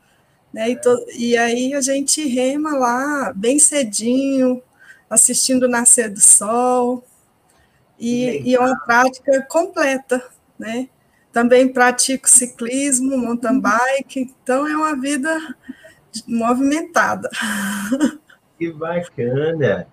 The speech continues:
Speaker 2: Então você, e você faz de manhã, geralmente, o remo?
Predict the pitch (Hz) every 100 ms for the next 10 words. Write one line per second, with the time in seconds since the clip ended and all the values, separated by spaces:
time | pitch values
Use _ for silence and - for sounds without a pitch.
0 | _ _ _ - - 160 165 - 160 147
1 | 135 120 104 107 131 151 135 - 143 156
2 | 151 131 143 123 165 269 147 123 127 123
3 | 117 175 330 139